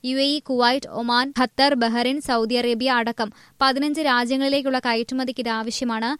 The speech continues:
പോത്ത്, കാള, ആട്, ചെമ്മരിയാട് എന്നിവയുടെ മാംസവും സംസ്കരിച്ച മാംസവും ഹലാൽ മുദ്രയോടെ കയറ്റുമതി ചെയ്യാൻ പുതിയ നിബന്ധന പാലിക്കണം. ഏജൻസികൾ മുഖേനയുള്ള അപേക്ഷകളും ക്യു സി ഐയിലെത്തും.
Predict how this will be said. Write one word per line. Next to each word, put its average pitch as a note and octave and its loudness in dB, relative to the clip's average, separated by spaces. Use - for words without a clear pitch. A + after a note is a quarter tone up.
പോത്ത്, C4 -2
കാള, A#3+ 0
ആട്, A#3 0
ചെമ്മരിയാട് A#3+ -2
എന്നിവയുടെ A#3 -4
മാംസവും A#3+ -4
സംസ്കരിച്ച B3 -6
മാംസവും A3+ -4
ഹലാൽ C#4 6
മുദ്രയോടെ C#4 2
കയറ്റുമതി B3+ 2
ചെയ്യാൻ B3 0
പുതിയ C#4+ 2
നിബന്ധന B3 2
പാലിക്കണം. G#3+ -2
ഏജൻസികൾ C4+ 2
മുഖേനയുള്ള B3+ 0
അപേക്ഷകളും B3 0
ക്യു C#4 0
സി D4+ -4
ഐയിലെത്തും. A#3 -2